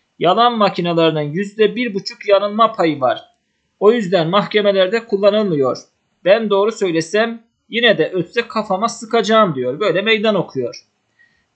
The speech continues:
"Devlet görev verirse yapmak isterim." diyor işte uzman Berk de. Aynen şu açıklamaları yapmış İbrahim Berk.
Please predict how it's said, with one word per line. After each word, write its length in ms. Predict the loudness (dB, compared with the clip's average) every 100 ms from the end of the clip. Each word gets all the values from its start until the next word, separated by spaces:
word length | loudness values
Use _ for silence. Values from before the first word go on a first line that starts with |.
| 2
"Devlet 540 | 2 2 0 0 -2
görev 380 | -2 2 2 2
verirse 600 | 0 0 -4 -2 0 -2 -2
yapmak 540 | -2 -2 -2 -4 -4
isterim." 440 | -10 -6 -4 -2 -2
diyor 140 | -4
işte 280 | -4 -6 -8
uzman 500 | -6 -6 -4 -4 -4
Berk 280 | -8 -8 -12
de. 60 | -14 -14 _ _ _ _ _ _ _ _ _ _ -4
Aynen 340 | 0 2 0
şu 280 | 0 0 0
açıklamaları 560 | 0 -2 -2 2 2 2
yapmış 340 | 0 -4 -10
İbrahim 540 | -8 0 0 0 -2
Berk. 280 | 0 0 -2